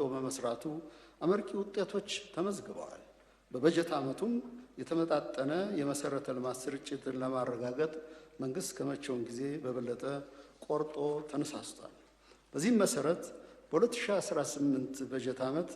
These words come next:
አጠቃላይ የሀገር ውስጥ መንገድ አውታር ሽፋን ለማሳደግ ይሰራል። የአየር ትራንስፖርት መዳረሻዎችም ይስፋፋሉ። የባቡር ትራንስፖርት ሎጂስቲክስ ዘርፍም ጉልህ ሚና እንዲኖረው ይደረጋል።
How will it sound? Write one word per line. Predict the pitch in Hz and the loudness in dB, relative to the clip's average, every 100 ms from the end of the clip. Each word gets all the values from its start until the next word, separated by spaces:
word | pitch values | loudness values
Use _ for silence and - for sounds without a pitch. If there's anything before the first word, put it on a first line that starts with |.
| 175 | -2
አጠቃላይ | 139 - 143 135 123 | -2 -2 -2 0 0
የሀገር | 120 120 123 123 | 0 0 0 -2
ውስጥ | 127 - - - - - | -4 -8 -16 -20 -18 -2
መንገድ | 139 143 139 135 | 2 4 4 4
አውታር | 131 123 131 | 4 2 -2
ሽፋን | - - - 151 | -2 -4 -2 -2
ለማሳደግ | 131 139 135 147 175 180 175 | 0 -2 -2 -4 -4 -6 -6
ይሰራል። | - - - - - - - - - - _ - | -4 -2 -4 -6 -16 -20 -20 -20 -20 -20 _ -8
የአየር | 123 156 175 | 2 4 4
ትራንስፖርት | - 156 151 - 151 - | 4 4 4 0 0 2
መዳረሻዎችም | 143 139 143 139 - 139 - 196 | 0 4 4 4 0 -2 -2 -2
ይስፋፋሉ። | 196 - - 165 - - - - - - - - _ - - - | -2 -2 -2 -2 -2 -6 -8 -16 -20 -20 -20 -20 _ -20 -20 -12
የባቡር | - 143 156 170 | -4 6 6 6
ትራንስፖርት | 160 165 165 160 - 165 165 | 4 6 6 4 4 2 4
ሎጂስቲክስ | 170 170 180 - - 175 | 2 2 -2 -4 -4 -2
ዘርፍም | 147 170 - 196 180 | 4 2 4 -2 0
ጉልህ | 165 185 | 2 2
ሚና | 180 180 165 | 4 4 2
እንዲኖረው | 156 165 180 185 175 | 2 2 4 2 2
ይደረጋል። | - 214 - - - | 2 2 2 -6 -10